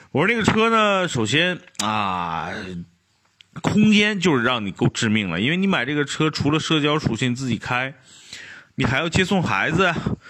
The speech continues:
我说那个车后排真的坐孩子都觉得有点拥挤，我说千万不要买，千万不要买奔驰 C。啊，他就觉得这个牌子好。我说：“牌子好啊，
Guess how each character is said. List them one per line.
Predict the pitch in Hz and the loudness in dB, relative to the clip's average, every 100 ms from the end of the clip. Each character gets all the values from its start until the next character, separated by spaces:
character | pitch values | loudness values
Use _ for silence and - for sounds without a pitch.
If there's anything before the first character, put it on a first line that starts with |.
| - - | -20 -10
我 | - 175 | -2 2
说 | |
那 | 208 | 2
个 | 196 | 2
车 | 170 180 | 2 2
后 | 175 196 | 2 2
排 | - 117 131 | 2 0 2
真 | 151 | 2
的 | 160 | 2
坐 | 139 175 | 2 2
孩 | 156 - 110 | 2 0 0
子 | 151 165 | 0 0
都 | 156 | 2
觉 | 139 120 | 2 4
得 | 120 | 4
有 | 117 | 2
点 | 110 | 2
拥 | 107 113 | 2 2
挤， | 110 92 50 | 2 0 0
我 | 60 | 0
说 | 104 | -2
千 | 107 - 160 | 0 0 2
万 | 165 | 0
不 | 110 95 | 2 0
要 | 90 | 0
买， | 82 - | -2 -4
千 | - - 147 | -2 0 0
万 | 170 147 104 | 0 0 -2
不 | - - | -2 -2
要 | 95 | -2
买 | 90 67 | -2 -2
奔 | - 98 | -2 -2
驰 | 90 92 | 0 0
C。 | - 92 85 - - - - - - - - | 0 0 -4 -12 -20 -20 -14 -12 -12 -12 -4
啊， | 90 95 | 0 0
他 | 98 110 | 0 0
就 | 110 | 0
觉 | - 98 | 0 2
得 | 107 104 | 2 2
这 | |
个 | 101 92 | 0 0
牌 | - 76 101 | -2 -2 -2
子 | 107 | -2
好。 | - - | -2 -2
我 | |
说 | 92 98 | -2 0
：“牌 | - 92 104 | 0 0 0
子 | 139 | 0
好 | 123 92 50 | -2 -4 -4
啊， | 50 55 64 | -4 -2 -2